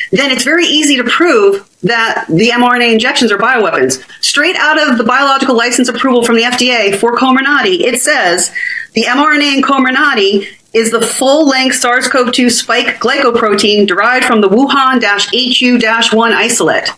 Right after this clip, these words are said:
That means the lipid nanoparticles, as Pfizer says, turned your cells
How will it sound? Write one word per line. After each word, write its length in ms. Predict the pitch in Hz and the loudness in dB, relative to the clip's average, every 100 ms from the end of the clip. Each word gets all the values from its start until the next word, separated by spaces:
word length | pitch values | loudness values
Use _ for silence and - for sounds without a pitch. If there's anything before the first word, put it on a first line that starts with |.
| _ _ - - | _ _ -8 -4
That 140 | 233 254 | -2 0
means 500 | 277 269 254 - - _ _ _ _ _ | 0 2 0 0 -6 _ _ _ _ _
the 260 | 170 254 220 | 0 0 0
lipid 300 | 233 302 254 | 0 0 0
nanoparticles, 720 | 262 302 294 233 214 226 208 208 | 0 2 0 0 -2 0 0 0
as 140 | 185 | -2
Pfizer 400 | - 247 247 247 | 0 0 0 0
says, 460 | 240 285 220 214 - | 0 0 0 0 -2
turned 320 | 254 262 240 | 0 0 0
your 100 | 220 | 0
cells 760 | - 277 247 175 190 - - | 0 0 0 0 0 -2 -6